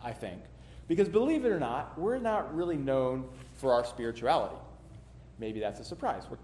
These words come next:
you know, with the frozen chosen, see, you guys are doing it now. You're just sitting there listening, okay? We are known maybe for our love of Scripture, our commitment to God's sovereignty, maybe for our precise,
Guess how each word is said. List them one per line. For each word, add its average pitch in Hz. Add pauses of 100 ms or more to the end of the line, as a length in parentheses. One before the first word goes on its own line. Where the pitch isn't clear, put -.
you 180
know, 123
with 135
the 143
frozen 170
chosen, 180 (1160)
see, 120
you 127
guys 110
are 110
doing 120
it 127
now. 135
You're 110
just 123
sitting 147
there 107
listening, - (160)
okay? 120 (1500)
We 185
are 208
known 180
maybe 156
for 143
our 123
love 117
of 135
Scripture, 117 (720)
our 123
commitment 139
to 151
God's 131
sovereignty, 131 (500)
maybe 147
for 135
our 117
precise, 143